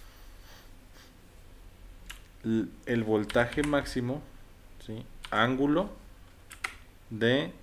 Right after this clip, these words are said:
el retraso. Además tengo yo que la frecuencia compleja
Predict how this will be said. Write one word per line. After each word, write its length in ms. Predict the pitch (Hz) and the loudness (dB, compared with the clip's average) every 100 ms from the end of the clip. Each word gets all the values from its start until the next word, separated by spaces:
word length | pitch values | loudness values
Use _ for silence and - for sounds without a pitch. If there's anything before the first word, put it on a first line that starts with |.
| - - - - - - - - - - - | -20 -20 -18 -18 -18 -20 -20 -20 -20 -8 -2
el 180 | 101 | 0
retraso. 520 | 87 87 - 80 80 - - - - - - - - - - - - - - - - - - - - - - - - - - - - - - - - - - | 0 -2 0 -2 -2 -10 -12 -12 -12 -12 -12 -12 -12 -12 -14 -14 -14 -14 -16 -16 -16 -6 -6 -6 -14 -16 -16 -16 -16 -18 -16 -16 -16 -18 -20 -20 -20 -6 4
Además 400 | 113 123 139 - | 6 8 8 6
tengo 220 | 156 151 | 4 8
yo 280 | 143 147 147 | 8 8 8
que 140 | 107 | 4
la 160 | 98 92 | 6 4
frecuencia 840 | - 98 - 156 147 - 110 117 - - - - - - - - - - - - - | 2 0 4 4 6 2 0 0 -6 -16 -18 -20 -18 -18 -18 -18 -18 -18 -16 -16 -6
compleja 680 | 104 104 127 127 120 101 | -4 0 6 6 6 2